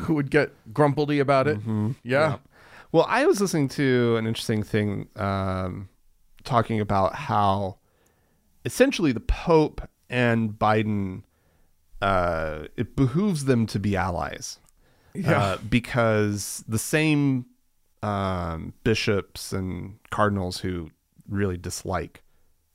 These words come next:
Speaker 2: Biden are the same ones who dislike the Pope.
Speaker 1: That's true.
Speaker 2: And so, like,
Speaker 1: They
Speaker 2: they, they
Speaker 1: align
Speaker 2: have
Speaker 1: on
Speaker 2: common,
Speaker 1: most of their
Speaker 2: they have
Speaker 1: things.
Speaker 2: common enemies, right? Um, and, uh, and so,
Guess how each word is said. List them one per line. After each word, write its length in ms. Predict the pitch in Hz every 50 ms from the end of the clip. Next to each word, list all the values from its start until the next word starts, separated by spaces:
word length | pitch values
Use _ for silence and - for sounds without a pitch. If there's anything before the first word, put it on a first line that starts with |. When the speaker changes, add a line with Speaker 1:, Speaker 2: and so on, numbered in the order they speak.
| _ _
Speaker 2:
Biden 400 | 110 113 110 104 90 85 78 76 73 -
are 40 | - 85
the 60 | 85
same 200 | - - 85 82
ones 180 | 78 78 76 -
who 60 | -
dislike 420 | - - - - - - - - _
the 80 | -
Pope. 320 | - - - - - - - - _ _ _ _ _ -
Speaker 1:
That's 200 | - 196 220 220
true. 360 | - - 269 269 180 - - -
Speaker 2:
And 140 | - 110 110
so, 380 | - - 135 120 113 113 110 107
like, 160 | 101 107 107
Speaker 1:
They 80 | 208 240
Speaker 2:
they, 60 | 233
they 60 | 214 202
Speaker 1:
align 240 | 208 226 269 277 254
Speaker 2:
have 120 | 185 170 147
Speaker 1:
on 80 | 147
Speaker 2:
common, 280 | 143 143 165 165 170 165
Speaker 1:
most 120 | 156 135 120
of 80 | 117
their 160 | 113 123 117 113
Speaker 2:
they 80 | 120 127
have 60 | 139 131
Speaker 1:
things. 60 | -
Speaker 2:
common 320 | 180 196 185 135 107 107
enemies, 540 | 107 110 107 87 85 58 50 - - - -
right? 260 | 90 90 87 87 - - _ - - - - - - - - -
Um, 760 | - 101 101 101 98 95 92 95 92 92 92 90 90 95 - - -
and, 580 | 107 101 101 101 101 98 98 95 95 92 87 104
uh, 340 | 98 90 87 87 85 85 85 - _ _ _ _ _ _
and 160 | 98 98 98
so, 460 | 92 - - - 95 90 87 85 85